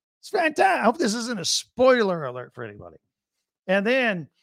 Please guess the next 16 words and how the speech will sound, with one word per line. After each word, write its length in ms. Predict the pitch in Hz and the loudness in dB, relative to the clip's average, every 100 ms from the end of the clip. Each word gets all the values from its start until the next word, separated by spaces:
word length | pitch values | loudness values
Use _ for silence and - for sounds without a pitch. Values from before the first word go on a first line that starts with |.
| _ - | _ -8
when 180 | 165 175 | -6 -4
Santa's, 600 | - 190 208 196 151 165 | -6 -4 -2 -2 -2 2
uh, 240 | 185 175 | 4 2
zipping 380 | 139 180 220 196 | 0 -2 -2 -4
through 160 | 208 196 | -4 -6
the 60 | |
clouds 460 | - 170 202 208 175 | -4 -2 0 -2 -4
in 80 | 185 | -6
the 60 | |
moonlight 500 | 175 202 214 202 208 | -2 -2 2 2 2
at 140 | 208 202 | 0 -4
the 180 | 180 | -6
end, 220 | 202 208 208 | -4 -4 -6
I 180 | 226 | -8
was 160 | 277 165 | -10 -10
so 220 | - 208 | -10 -10